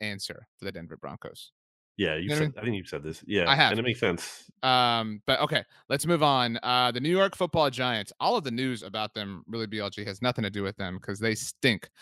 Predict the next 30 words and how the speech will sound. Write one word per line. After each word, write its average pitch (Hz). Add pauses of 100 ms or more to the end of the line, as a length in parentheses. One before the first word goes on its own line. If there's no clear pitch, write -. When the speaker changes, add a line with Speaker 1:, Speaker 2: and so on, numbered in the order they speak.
(240)
Speaker 1:
Um, 104
they 113
lost 131
on 123
Monday 131
night. 113
For -
some 170
reason, 135
the 104
N 127
F 117
L 113
schedule 120
makers 107
thought 107
putting 127
the 107
Giants 110
on 104
Monday 107
Night 98
Football 101
twice -
in 113
a 98
three 113
w-, 110 (140)
three-game 156
stretch. -